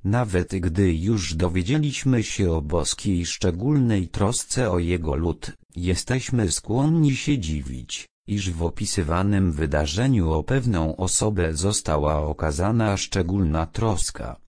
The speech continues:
że został wysłany specjalny posłannik do przekazania instrukcji na chrześcijańską drogę. Boska opatrzność nie nadzoruje życia wszystkich ludzi w ten sam sposób.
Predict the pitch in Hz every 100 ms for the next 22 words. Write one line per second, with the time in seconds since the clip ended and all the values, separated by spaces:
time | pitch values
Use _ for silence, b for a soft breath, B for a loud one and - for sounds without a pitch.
0 | - 82 98 85 76 104 - 101 98 85
1 | 82 - 98 117 135 123 - - 87 -
2 | 120 131 135 123 117 90 80 104 123 160
3 | 165 139 117 87 90 - - - 76 85
4 | 104 113 101 - 92 85 - - 82 -
5 | - - 73 78 104 113 - - - 87
6 | 87 85 82 80 - 85 82 82 98 107
7 | 80 60 58 - _ _ - 85 90 -
8 | - 80 76 76 113 135 - 123 117 104
9 | - 107 110 101 92 95 78 87 90 95
10 | 76 78 85 123 - 90 85 - 160 151
11 | - 87 - 120 135 90 80 76 - 82
12 | 78 - 90 80 73 - - 73 - -
13 | - -